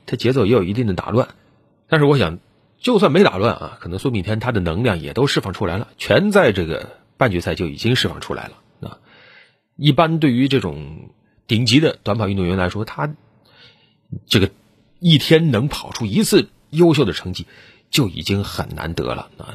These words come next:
以前还可以让运动员休息一天的啊，这个东京奥运会啊，现在赛程很紧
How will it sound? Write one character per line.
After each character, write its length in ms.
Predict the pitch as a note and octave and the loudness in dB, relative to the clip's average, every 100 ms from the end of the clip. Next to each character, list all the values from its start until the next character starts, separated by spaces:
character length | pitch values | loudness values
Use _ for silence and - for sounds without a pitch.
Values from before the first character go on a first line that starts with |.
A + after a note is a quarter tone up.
| - G2 | -14 -6
以 180 | G2 | -2
前 180 | G2 B2+ | 2 4
还 80 | C#3+ | 4
可 60 | C#3+ | 4
以 40 | |
让 180 | B2+ C3 | 4 2
运 60 | |
动 60 | A#2+ | 2
员 100 | A#2+ | 2
休 180 | D#3 D3+ | 2 2
息 100 | A2 | 2
一 20 | |
天 200 | F#2+ F#2 | 0 -4
的 80 | - | -6
啊， 260 | - - - | -12 -14 -8
这 140 | G2+ | -2
个 160 | F2+ F2+ _ - - - _ | -2 -2 _ -20 -20 -20 _
东 120 | G#2+ | 0
京 80 | G#2 | 4
奥 60 | F#2+ | 4
运 80 | F#2+ | 4
会 140 | F#2 | 2
啊， 140 | C2+ | 2
现 120 | E2+ F2 | -2 -2
在 140 | E2+ | -2
赛 180 | - G2+ | 2 2
程 140 | G2+ | 4
很 220 | A2 D3 | 4 4
紧 180 | - - | 2 -2